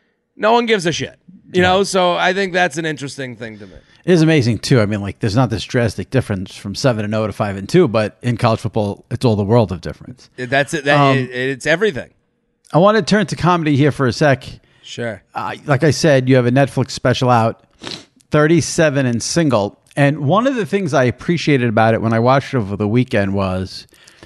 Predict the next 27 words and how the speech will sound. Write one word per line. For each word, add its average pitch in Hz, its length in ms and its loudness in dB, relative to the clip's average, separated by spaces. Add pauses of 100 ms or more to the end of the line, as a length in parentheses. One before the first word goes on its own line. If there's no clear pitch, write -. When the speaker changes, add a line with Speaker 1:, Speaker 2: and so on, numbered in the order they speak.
(1200)
Speaker 2:
I, 190 340 2 (160)
I, - 320 -4 (100)
I 180 260 2
feel 196 400 2
like, 135 680 0 (840)
now, 170 200 2
I, 151 300 2
I'd 156 120 0
love 180 120 2
your 180 100 4
perspective 151 560 0
on, 123 340 0
on 123 340 -2 (800)
how 147 200 2
difficult 143 440 0
it 135 100 0
is 135 160 -4
to 104 100 -10
do 151 200 2
stand-up 104 460 -4
right 104 160 -6
now. 98 300 -6
But 143 100 2
I 143 80 6
do 165 180 2
feel 196 200 2
like 156 180 0